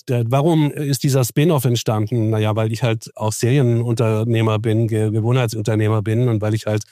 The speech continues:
irgendwie denke, das muss jetzt irgendwie, das muss jetzt hinaus in die Welt, das muss jetzt ein eigenständiges Wesen werden und, und idealerweise successful wachsen und so weiter und so weiter.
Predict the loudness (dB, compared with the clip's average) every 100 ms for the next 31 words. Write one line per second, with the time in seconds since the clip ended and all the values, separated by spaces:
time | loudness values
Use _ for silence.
0 | -20 -20 _ _ -8 -2 -2 0 -2 0
1 | -2 -2 -2 -4 -2 -4 -2 -2 0 0
2 | 0 -2 -4 -2 -4 -2 0 0 0 0
3 | 0 0 0 0 -2 -4 -4 -2 -4 -2
4 | -2 -2 -2 -2 -2 -6 -10 -20 _ _
5 | -14 -6 0 2 2 2 2 2 2 2
6 | 2 2 2 0 -2 -2 -4 -4 -2 0
7 | 0 0 0 0 0 -2 -2 -4 -4 -4
8 | -2 -2 -2 -4 -4 -2 -2 -2 -4 -4
9 | -4 -4 -6 -6 -6 -4 -6